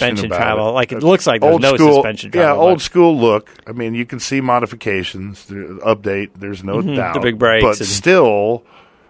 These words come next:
Speaker 2: I don't, I don't know, man. He, hey, if anybody knows it, it's Travis. So.
Speaker 1: Yeah, I, it's weird. Like, how do you even train for that? And then, you know, like, it's such a,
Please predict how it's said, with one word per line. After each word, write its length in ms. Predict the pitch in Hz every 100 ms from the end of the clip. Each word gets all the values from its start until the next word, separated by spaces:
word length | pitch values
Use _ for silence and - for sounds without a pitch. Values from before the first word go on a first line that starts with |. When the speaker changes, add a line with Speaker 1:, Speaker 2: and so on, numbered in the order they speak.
| -
Speaker 2:
I 100 | 147
don't, 160 | 160
I 80 | 135
don't 180 | 147 143
know, 180 | 143 135
man. 260 | 87 92 107
He, 140 | 143
hey, 280 | 123 120 101 _ _ _ -
if 120 | 104
anybody 360 | 139 151 139 127
knows 320 | 123 123 113
it, 120 | 120 - -
it's 180 | 104 -
Travis. 420 | 98 76 71 -
So. 320 | - 85 80 - - - - - _ _ _ _ _
Speaker 1:
Yeah, 260 | - 147 175
I, 120 | -
it's 320 | 156 156 - -
weird. 200 | 196 147
Like, 140 | 113
how 120 | - 190
do 60 |
you 60 | 220
even 180 | 202 156
train 420 | - - 160 185
for 200 | - 139
that? 200 | 101 92
And 140 | 110
then, 240 | 123 110 - _
you 100 | 156
know, 140 | 123 107
like, 280 | 113 110 117
it's 100 | 117
such 260 | - 160
a, 60 | 120